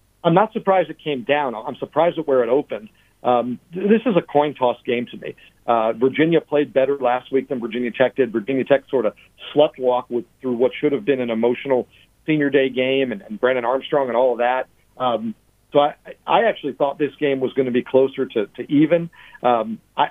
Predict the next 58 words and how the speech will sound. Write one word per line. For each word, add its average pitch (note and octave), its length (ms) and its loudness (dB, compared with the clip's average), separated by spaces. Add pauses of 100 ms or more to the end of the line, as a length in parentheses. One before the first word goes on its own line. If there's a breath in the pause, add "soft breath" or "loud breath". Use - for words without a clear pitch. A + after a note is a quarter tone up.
(100)
I D3 160 2
pick - 300 -8
the D#3 80 0
Hokies D#3+ 420 -2
in E3+ 100 2
this E3+ 140 -2
game. F3 300 0
I A2+ 60 -2
do. D3+ 280 0 (320 loud breath)
But, C3 200 -2
but C3 100 2
I A#2+ 80 -2
think C3 220 -8
they C3 100 2
win C3+ 400 -2
in, C3 140 -6
in A#2+ 80 0
a A2 40 2
really B2+ 240 4
close C3 380 0
game. C#3 300 0 (440 soft breath)
Four F3+ 320 4
was, D3+ 200 -4 (180)
I D3 100 -4
thought, - 220 -4
too D3+ 140 -4
big D3 160 0
a C3 40 2
line. C3+ 280 0
I'm B2 80 -4
not C3 180 -4
surprised C3 400 -2
that A2+ 160 -14
bettors B2+ 300 0
have A2 120 -4
moved B2 260 2
that B2+ 200 0
line B2 240 -2
down. A#2+ 360 0 (360 soft breath)
Um, A2+ 420 0 (380)
you - 140 -10
know, C#3+ 100 6
Virginia, D3 420 0
I B2 120 -2
think, E3 260 -4
<laughs> - 480 -8
I B2 60 -8
think F#3 180 -4
David C#3+ 300 0
Teal E3 200 2
was C3 160 -2
telling A2+ 220 0
me A#2 80 -2
that A#2+ 160 -4
Virginia E3+ 320 0
Tech - 300 0
is A2+ 160 -4
actually A#2 520 0